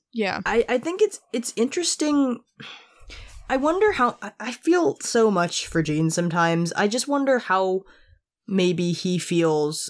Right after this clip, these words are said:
Speaker 2: that he deserves that kind of interaction that he said, it's al-, he, like, he seeks
Speaker 1: Mm-hmm.
Speaker 2: out what is dangerous because, yes, there's this, like, morbid fascination, right? Like, seeking out the,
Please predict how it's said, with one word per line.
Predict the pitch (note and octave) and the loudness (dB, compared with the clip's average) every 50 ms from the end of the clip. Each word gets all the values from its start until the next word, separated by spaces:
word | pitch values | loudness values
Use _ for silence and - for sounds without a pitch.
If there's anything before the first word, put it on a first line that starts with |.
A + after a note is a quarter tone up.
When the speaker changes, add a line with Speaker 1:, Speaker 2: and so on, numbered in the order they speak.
| - - | -10 -8
Speaker 2:
that | F3 F3 F3 D#3 D#3+ | -4 -2 -2 -2 -2
he | F3+ F3 | -2 0
deserves | D#3+ E3 D#3+ D#3 - D#3 D3+ D3+ D3+ E3 F3+ F#3+ G3 G3 - - | 0 0 0 0 0 0 2 2 2 4 4 2 2 0 -2 -4
that | - G#3 G#3 - - | 0 0 0 0 -2
kind | - - G#3 G#3 G#3+ G#3+ G#3+ | -6 -4 -2 0 2 4 4
of | G#3 G#3 G3 - - - - _ _ _ _ _ _ _ - | 2 2 0 -4 -14 -18 -20 _ _ _ _ _ _ _ -2
interaction | G3+ G3+ G3 G#3+ G#3+ G3+ G#3 G#3 - A3+ A3 A3 A3+ A3+ A#3 - | -2 0 0 0 0 0 0 0 0 0 0 2 0 -2 -2 -2
that | - G3 F#3 | -2 0 2
he | F3 G3 | 2 2
said, | F#3 - - F#3+ F3+ E3 - - | 0 0 0 0 0 0 0 -4
it's | F3+ F3 F#3 | -4 -2 0
al-, | G3 G3 F#3+ | 0 0 -2
he, | F#3 F3 G3+ | -2 0 0
like, | D3+ G3 G3 | 0 0 0
he | - G3+ | 0 0
seeks | - - - G#3+ G#3+ G#3 A3+ | -2 0 -2 -2 -2 0 0
Speaker 1:
Mm-hmm. | F#3+ F3+ E3+ | 0 0 0
Speaker 2:
out | C#3 | 2
what | E3 F3+ F3+ | 0 0 0
is | F3 E3 E3 | 0 -2 -2
dangerous | - E3 D#3 D#3+ E3 E3 E3 E3 E3 | -2 -2 0 0 2 2 0 0 0
because, | - F#3+ - G3 F#3 F3+ | -2 -2 -2 -2 0 0
yes, | G3 G3+ G3 G3 | 0 0 0 0
there's | G3 F#3+ F#3 E3+ | -2 -4 -4 -4
this, | F3 D#3+ | -4 -2
like, | - E3 E3 | -2 -2 -2
morbid | D#3+ D#3 D#3 D3 D3 D3+ D3 | 0 -2 -2 -2 -2 -4 -6
fascination, | - D3 C3+ C#3 C#3 - - D3+ C#3+ D3 D3+ - E3 D3 - | -4 -2 -2 -2 -4 -4 -4 -4 -2 -2 -2 -2 -4 -4 -2
right? | D#3 C#3 B2+ C#3 - A2+ - | -2 -2 -2 -2 -4 -4 -6
Like, | G2 F2 F2+ - - _ _ _ _ _ _ _ _ - - - | -4 -4 -4 -4 -8 _ _ _ _ _ _ _ _ -20 -10 -8
seeking | - - - - F3 D#3+ D#3+ D#3+ D#3+ | -6 -4 -2 -2 -2 -2 -2 0 0
out | D#3 D3+ A#2+ - | 0 0 0 -2
the, | - D3 C#3 C3 | -2 -2 -2 -2